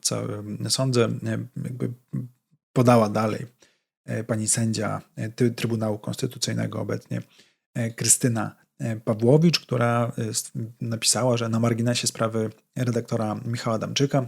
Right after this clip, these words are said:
sędzia Jarosław Dudzicz w odróżnieniu od wielu innych wie, co pisze. Później tam jeszcze w, to wszystko w poparcie tej całej, e,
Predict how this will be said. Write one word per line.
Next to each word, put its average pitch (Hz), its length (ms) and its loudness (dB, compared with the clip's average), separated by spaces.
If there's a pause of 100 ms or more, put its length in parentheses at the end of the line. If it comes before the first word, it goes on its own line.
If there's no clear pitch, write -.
(100)
sędzia 123 300 2
Jarosław 120 440 4
Dudzicz 139 340 4
w 123 80 0
odróżnieniu 120 460 0
od 107 80 -8
wielu 117 220 4
innych 123 420 0 (160)
wie, 117 180 -2
co - 140 -6
pisze. - 320 -10
Później 185 220 10
tam 135 120 6
jeszcze 131 460 4
w, - 120 -14
to - 120 -6
wszystko 113 680 0
w - 60 -16
poparcie 123 440 2
tej 113 140 -4
całej, 110 440 -2
e, 107 40 -10